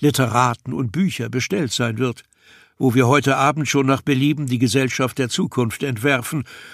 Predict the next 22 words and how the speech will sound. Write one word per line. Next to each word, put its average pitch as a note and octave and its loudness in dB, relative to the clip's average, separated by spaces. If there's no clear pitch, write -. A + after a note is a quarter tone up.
und C3+ 0
jeder F3+ 2
von D3 0
uns F3+ 0
einen C3 2
hellen C#3 2
Strahl C3+ 0
in B2 -2
die A#2+ 0
Finsternis B2+ 0
künftiger B2 0
Jahrhunderte A#2 -2
schickt. - -10
Erhellen C#3 2
auch C#3 -6
Sie D3+ 2
uns C#3+ 0
von C3 -4
Ihrem B2 0
rotierenden B2+ 2
Leuchtturm B2 -2
aus. A2+ -8